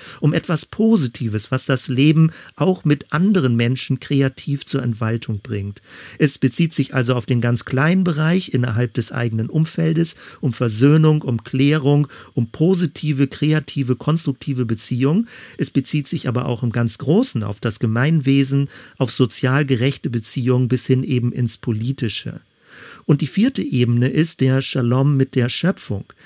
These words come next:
Das betrifft dann die ganzen ökologischen Aspekte, die nachhaltigen Aspekte, die ganzen Lebensstilfragen.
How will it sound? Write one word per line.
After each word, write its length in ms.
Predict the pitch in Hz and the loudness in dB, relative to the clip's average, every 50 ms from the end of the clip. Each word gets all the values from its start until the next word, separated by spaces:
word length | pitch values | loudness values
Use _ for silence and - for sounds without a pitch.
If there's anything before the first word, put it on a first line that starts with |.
| - - - _ | -20 -20 -10 _
Das 180 | - 139 143 - | 0 0 2 2
betrifft 460 | 156 131 - - 147 143 131 - - | -2 -4 0 2 2 2 2 2 0
dann 200 | 135 135 131 127 | 2 2 2 2
die 80 | 135 | 0
ganzen 500 | 120 131 127 131 127 - - 135 123 135 - _ | 2 2 2 2 0 2 0 0 0 0 -2 _
ökologischen 680 | - 135 - 135 123 131 160 185 202 202 143 - 120 117 | -6 -2 0 2 2 4 4 4 2 2 -2 -2 -4 -4
Aspekte, 520 | 104 107 - - - 110 104 - - 113 | -2 -4 -4 -4 -4 -6 -6 -6 -8 -6
die 160 | 101 110 110 | -4 -2 -2
nachhaltigen 680 | 107 117 123 135 135 - 127 120 117 - - 113 107 - | 0 0 0 0 0 0 -2 -2 -2 -2 -4 -6 -4 -4
Aspekte, 500 | 110 101 - - 120 117 - - - 113 | -4 -6 -4 -4 -4 -4 -4 -6 -10 -6
die 140 | 107 113 101 | -6 -4 -2
ganzen 320 | 117 117 113 - - 113 | -2 -2 -2 -2 -2 0
Lebensstilfragen. 1000 | 107 127 165 202 196 - - - 113 110 98 - - 104 98 98 104 117 147 180 | 2 2 2 2 2 0 -2 -2 -2 -2 -2 -4 -4 -4 -2 -2 0 -2 -2 -2